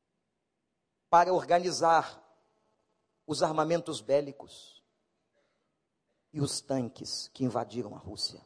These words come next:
Este homem chegou em frente a toda a Convenção Batista da Rússia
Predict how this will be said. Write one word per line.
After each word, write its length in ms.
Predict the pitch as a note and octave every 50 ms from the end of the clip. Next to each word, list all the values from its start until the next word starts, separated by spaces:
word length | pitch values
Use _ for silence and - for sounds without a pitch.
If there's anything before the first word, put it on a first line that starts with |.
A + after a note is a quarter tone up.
| _ _ _ _ _ _ _ _ _ _ _ _ _ _ _ _ _ _ _ _ _ _ _ _ _ _ _ _ _ _ _ _ _ _ _ _ _ _ _ _ _ _ _ _ _ _ _ _ _
Este 300 | - D#3+ - - - D#3+
homem 240 | E3+ F3+ F#3+ G3 F3+
chegou 520 | - - - F3+ D#3 D3+ F#3 G3 G3 - -
em 120 | - F#3 F3+
frente 480 | - - E3+ F3+ G3+ G#3 G#3 - F#3+
a 40 | F3
toda 380 | - - - G3 G3+ A3 G3 F#3
a 20 |
Convenção 540 | - - F3+ E3 - E3+ D#3 - E3+ F3 F#3
Batista 480 | E3+ D#3+ D#3 - - F3 F#3 F#3 E3+
da 120 | D3 D#3+ D3
Rússia 520 | - B2 D3+ D3+ - - - D#3 C3+ B2+